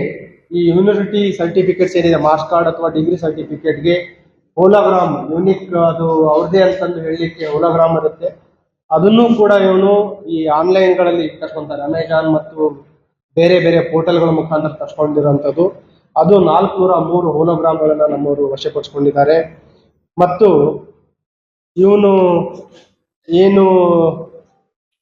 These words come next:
ಈ ಡಿಗ್ರಿ ಸರ್ಟಿಫಿಕೇಟ್ಸ್ ಆಯ್ತು, ಮಾರ್ಕ್ಸ್ ಕಾರ್ಡ್ ಆಗ್ಲಿಕ್ಕೆ ಸೀಲ್‌ಗಳು ಬೇಕು,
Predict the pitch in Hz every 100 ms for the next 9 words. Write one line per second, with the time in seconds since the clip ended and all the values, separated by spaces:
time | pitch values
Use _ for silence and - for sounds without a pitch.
0 | - 165 147 170 185 190 175 190 175 165
1 | 165 170 156 165 156 156 - 170 165 160
2 | 165 - - 196 208 190 180 160 -